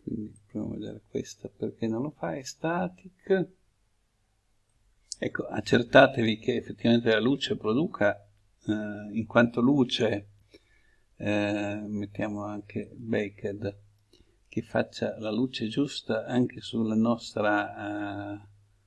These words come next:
sulla nostra praticamente mesh, il loop per importarla, per vederla, perché per qualche motivo non me la faceva vedere,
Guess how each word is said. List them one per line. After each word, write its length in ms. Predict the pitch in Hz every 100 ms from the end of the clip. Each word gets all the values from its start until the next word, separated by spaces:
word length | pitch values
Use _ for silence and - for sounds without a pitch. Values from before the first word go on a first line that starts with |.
| _ _ _
sulla 300 | - - 110
nostra 500 | 107 110 - 107 101
praticamente 960 | 104 104 - 107 107 107 - 107 104 101
mesh, 380 | 117 120 117 -
il 300 | 240 135 107
loop 240 | 104 -
per 100 | 104
importarla, 640 | 101 107 - - 107 120 160
per 140 | 113
vederla, 580 | 107 117 101 113 196 240 -
perché 280 | - 107 -
per 160 | - 101
qualche 320 | - 101 101
motivo 420 | 98 - 117 110
non 240 | 101 104 101
me 80 |
la 80 | 104
faceva 380 | 107 - 117 123
vedere, 560 | 190 135 101 - 220